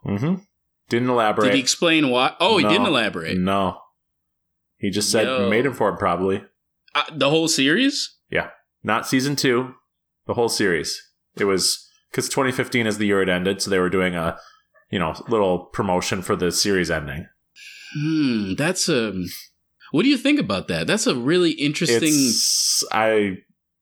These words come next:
Speaker 1: I don't, I don't, I'm not a fan of that. <laughs>
Speaker 2: No, I'm not
Speaker 1: Uh,
Speaker 2: a fan of it either, and I'm kinda con-, I'm, it <laughs> makes me, like, question, like, is he saying that to be, like, counter?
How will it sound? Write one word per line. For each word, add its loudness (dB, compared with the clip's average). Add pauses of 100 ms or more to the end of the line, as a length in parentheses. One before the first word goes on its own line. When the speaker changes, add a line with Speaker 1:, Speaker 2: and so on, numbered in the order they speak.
(480)
Speaker 1:
I 2
don't, -2
I 2
don't, -2
I'm -2
not 2
a -4
fan -2
of -2
that. 0
<laughs> -16 (360)
Speaker 2:
No, 4
I'm 2
not 2
Speaker 1:
Uh, 2
Speaker 2:
a -8
fan 0
of 0
it 2
either, 2
and 2
I'm 2
kinda -2
con-, -2 (640)
I'm, -2
it 0
<laughs> 4
makes 0
me, 2
like, 2
question, 0
like, 0
is -4
he -2
saying 0
that -2 (100)
to 0
be, 0
like, -4 (720)
counter? -2